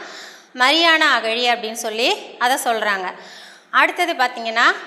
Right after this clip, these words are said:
அட்லாண்டிக் பெருங்கடல். அட்லாண்டிக் பெருங்கடல் வந்து இரண்டாவது மிகப்பெரிய பெருங்கடல்னு சொல்லி சொல்றோம். இது வந்து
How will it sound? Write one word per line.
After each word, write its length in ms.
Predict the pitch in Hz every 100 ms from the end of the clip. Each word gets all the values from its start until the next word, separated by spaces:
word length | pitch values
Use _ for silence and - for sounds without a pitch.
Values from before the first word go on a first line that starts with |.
| -
அட்லாண்டிக் 580 | 247 240 311 302 285 302
பெருங்கடல். 460 | 247 214 196 185 185 - - - - _ _ _
அட்லாண்டிக் 560 | 262 294 359 359 311 -
பெருங்கடல் 460 | 262 247 240 233 226
வந்து 400 | 226 226 330 427 - - - - _ _ _
இரண்டாவது 580 | 269 330 349 311 277 330
மிகப்பெரிய 760 | 277 277 269 247 247 254 320 440 - - -
பெருங்கடல்னு 540 | 247 247 240 233 269
சொல்லி 260 | 294 240 233
சொல்றோம். 380 | 233 202 185 185 - - - _
இது 240 | 269 302 320
வந்து 400 | 262 247 302